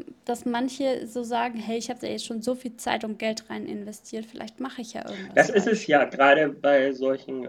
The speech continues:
Speaker 2: ähm, Wirtschaftsverbrechen, wo dann Leute in einem Schneeballsystem gefangen sind und sie denken, „Ja, ich muss jetzt nur noch, nur noch mal Tausender dazugeben oder noch mal zehntausend oder hier bei,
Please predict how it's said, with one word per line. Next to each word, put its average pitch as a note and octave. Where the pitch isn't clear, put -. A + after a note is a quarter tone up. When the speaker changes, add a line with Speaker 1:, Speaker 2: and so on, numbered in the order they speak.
Speaker 2:
ähm, A#2+
Wirtschaftsverbrechen, C#3
wo B2+
dann B2+
Leute C3
in B2+
einem A#2+
Schneeballsystem A#2+
gefangen A#2
sind B2
und C#3
sie C3
denken, C3+
„Ja, C#3
ich -
muss F3
jetzt F3
nur E3
noch, D#3+
nur D#3
noch D#3+
mal -
Tausender D#3
dazugeben A#2+
oder C3+
noch D3+
mal D3
zehntausend D#3
oder F3+
hier F#3
bei, D#3